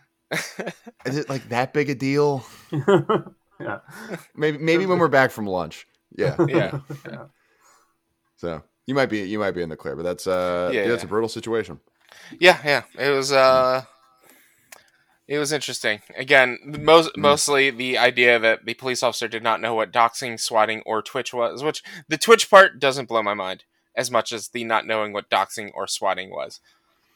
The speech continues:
Speaker 2: I'm
Speaker 1: Um,
Speaker 2: not gonna defend the cop who doesn't know what this is. However, I'm just, I'm picturing in my head some grizzled, you know, some grizzled beat who's been doing this for
Speaker 1: <laughs>
Speaker 2: forty years.
Speaker 3: Like, ugh.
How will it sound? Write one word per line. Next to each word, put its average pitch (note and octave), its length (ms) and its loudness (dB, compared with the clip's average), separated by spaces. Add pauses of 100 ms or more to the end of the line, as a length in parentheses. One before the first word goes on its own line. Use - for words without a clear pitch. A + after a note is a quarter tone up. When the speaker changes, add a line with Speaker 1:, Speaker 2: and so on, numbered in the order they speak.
(120)
Speaker 2:
I'm F#2+ 200 0
Speaker 1:
Um, - 40 0
Speaker 2:
not B3+ 140 2
gonna A#3+ 100 -4
defend D3 640 -2
the A#2 120 -2
cop G#2 480 -4
who G2+ 80 -6
doesn't F#2+ 280 -4
know F2+ 160 -4
what E2+ 160 -4
this E2 180 -10
is. D2+ 240 -6
However, A2 440 -2
I'm G#2 220 -4
just, - 220 -8 (840)
I'm A#2+ 120 -6
picturing E3+ 440 -6
in C3 80 -2
my A2+ 160 0
head G#2 440 -2 (460)
some B2 360 -6
grizzled, A#2+ 680 -4 (560)
you A#2+ 120 -4
know, F#2 100 -8
some A2+ 200 -6
grizzled A#2 540 -4
beat G2+ 380 -8 (600)
who's G#2 120 -10
been A2+ 160 -4
doing A#2 240 0
this A#2 100 -4
for A2 120 0
Speaker 1:
<laughs> A3 140 -2
Speaker 2:
forty A2+ 260 -2
years. G2+ 600 -4
Speaker 3:
Like, G#2 480 6
ugh. C3 540 8